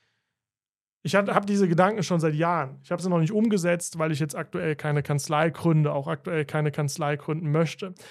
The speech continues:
Aber du wirst gleich sehen, warum ich dieses Gedankenexperiment in dieser Folge mitgebracht hab.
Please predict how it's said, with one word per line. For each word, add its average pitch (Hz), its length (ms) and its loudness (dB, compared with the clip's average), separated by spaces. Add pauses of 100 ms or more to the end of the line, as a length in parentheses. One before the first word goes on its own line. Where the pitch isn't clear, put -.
(180)
Aber 156 120 0
du 160 80 4
wirst 220 240 4
gleich 175 320 2
sehen, 196 260 2
warum 170 300 2
ich 190 140 -2
dieses 160 580 -4
Gedankenexperiment 165 960 0
in 156 120 0
dieser 156 220 0
Folge 147 360 -2
mitgebracht 147 640 -6
hab. - 180 -20